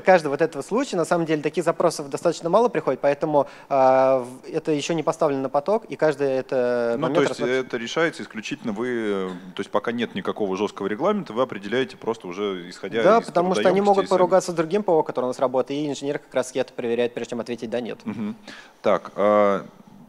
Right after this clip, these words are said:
Speaker 2: чуть с опечаткой, но, по-моему, я понимаю, можно ли переразбить диск, сменить размер айнод на ваших серверах?
Speaker 1: Ой, какой замечательный технический вопрос, заданный гуманитарию. А,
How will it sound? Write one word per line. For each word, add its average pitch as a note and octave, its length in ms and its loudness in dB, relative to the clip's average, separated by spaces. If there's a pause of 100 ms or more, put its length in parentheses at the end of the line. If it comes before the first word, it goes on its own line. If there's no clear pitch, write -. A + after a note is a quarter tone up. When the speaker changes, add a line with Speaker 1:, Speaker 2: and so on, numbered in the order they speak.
(160)
Speaker 2:
чуть - 220 -16
с - 60 -18
опечаткой, - 440 -8
но, F#2 60 -8
по-моему, F#2+ 760 -6
я F#2 80 -14
понимаю, F#2 300 -8
можно G#2+ 240 0
ли F2+ 120 -6
переразбить F#2+ 580 -4
диск, A#2+ 280 -12
сменить F#2+ 340 -8
размер F#2+ 500 -4
айнод F2 360 -8
на E2+ 80 -10
ваших D#2+ 300 -10
серверах? D#2 400 -14 (1400)
Speaker 1:
Ой, A2 640 -6 (360)
какой D3 340 0
замечательный D3 520 6
технический D#3+ 420 0
вопрос, F3+ 400 8
заданный D3+ 680 8
гуманитарию. C#3 680 6 (800)
А, C3 720 6